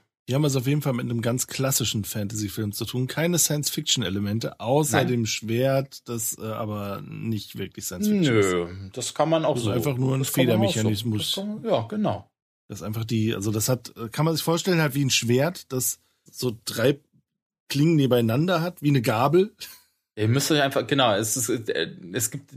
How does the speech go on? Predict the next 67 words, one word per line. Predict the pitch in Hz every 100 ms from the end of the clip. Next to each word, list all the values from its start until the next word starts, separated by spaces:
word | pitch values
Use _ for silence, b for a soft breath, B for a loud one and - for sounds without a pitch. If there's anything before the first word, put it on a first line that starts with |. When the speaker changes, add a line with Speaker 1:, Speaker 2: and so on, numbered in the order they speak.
| 123
Speaker 2:
die | 123
richtige | 208 - 175 170
Klinge, | - 165 185 196 175 147
die | 139
in | 131
der | 131
Mitte | 226 196
sitzt | 170 180 180 -
und | 135
dann | 131 131
rechts | 131 175 - 147
und | 135
links | 185 -
davon | 139 151 131
sind | 139
noch | 135 123
zwei, | - 123 127
äh, | 123 117
jeweils | 120 123 107
eine | 104
andere | 104 107 98 95 90 B B B -
Klinge, | 127 113
Speaker 1:
Genau, |
die | 101
Speaker 2:
die | 147 131
ihr |
Speaker 1:
kann | 139
man | 131
Speaker 2:
dann | 131
Speaker 1:
wegschießen, | - - 110 101 107
die | 123
Speaker 2:
und | 147
die | 190
kann | 208
er | 175 139
Speaker 1:
außen. | -
Die | -
Speaker 2:
abfeuern, | 95 90
Speaker 1:
innere | 113
weiß | -
Speaker 2:
ja. | 113
Speaker 1:
ich |
gar | 113 98
nicht. | 101 - - _ _ _ _
Speaker 2:
Äh, | 120 117
die | 131
innere | 202 220
bin | 185 208
ich, | 160 135
bin | 196
ich | 180
mir |
auch | 170 214
nicht | 170 -
so |
ganz | 117 113 107
sicher, | 120 - 196 196
Speaker 1:
Wird, | 147
Speaker 2:
aber | 147 165
Speaker 1:
glaub | 175 226
ich, |
nicht | 139 -
gemacht. | 110 123 - -
Speaker 2:
aber | 143 165
es | 160
gibt | 180 110
ein, | 151 190